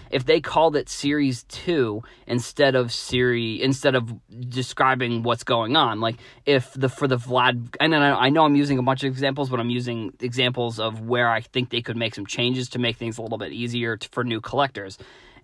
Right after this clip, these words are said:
Like, the Vlad Junior short print in Series two, if you look at the slab, it says no number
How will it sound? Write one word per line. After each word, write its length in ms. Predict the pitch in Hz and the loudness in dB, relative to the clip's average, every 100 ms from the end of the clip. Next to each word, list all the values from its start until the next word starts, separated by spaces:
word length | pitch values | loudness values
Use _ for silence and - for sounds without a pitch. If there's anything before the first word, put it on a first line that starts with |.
| 143 | 2
Like, 180 | 143 | 2
the 80 | 135 | 2
Vlad 280 | 131 175 170 | 4 6 6
Junior 420 | 131 160 170 156 | 4 2 2 0
short 320 | 135 147 151 | 0 0 0
print 320 | - 123 113 - - | 0 -2 -2 -6 -10
in 300 | 113 113 113 | -6 -4 -6
Series 440 | 113 127 127 117 | -2 0 0 -2
two, 440 | - - 139 113 113 | -8 0 2 2 0
if 140 | 113 | -2
you 100 | 123 | -2
look 160 | 135 143 | -2 -2
at 140 | 131 | -4
the 80 | 123 | -6
slab, 500 | - 135 143 131 117 | -6 2 4 4 0
it 80 | 110 | -2
says 260 | 120 113 | -2 -2
no 280 | 117 123 123 | 0 2 4
number 560 | 120 123 127 113 104 | 4 4 4 0 -4